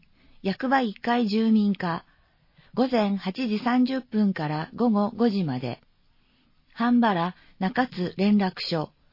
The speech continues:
午前八時三十分から午後九時まで。受け取りの際には次のものをお持ちください。来庁する方の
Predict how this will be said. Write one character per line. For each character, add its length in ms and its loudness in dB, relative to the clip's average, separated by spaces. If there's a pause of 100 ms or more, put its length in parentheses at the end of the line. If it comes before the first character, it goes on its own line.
(280)
午 140 2
前 340 0
八 260 -4
時 140 -2
三 240 2
十 160 0
分 300 -2
か 160 -4
ら 260 -2
午 160 4
後 300 2
九 100 -4
時 160 -2
ま 160 -4
で。 220 -10 (1040)
受 180 -6
け 60 -6
取 220 -2
り 20 0
の 120 2
際 280 0
に 120 2
は 220 -4 (280)
次 260 0
の 100 -2
も 180 4
の 220 2
を 120 -4
お 80 -2
持 120 -2
ち 140 -10
く 80 -6
だ 160 -6
さ 180 -4
い。 180 -10 (920)
来 240 0
庁 200 -2
す 140 -6
る 100 -4
方 300 -2
の 220 0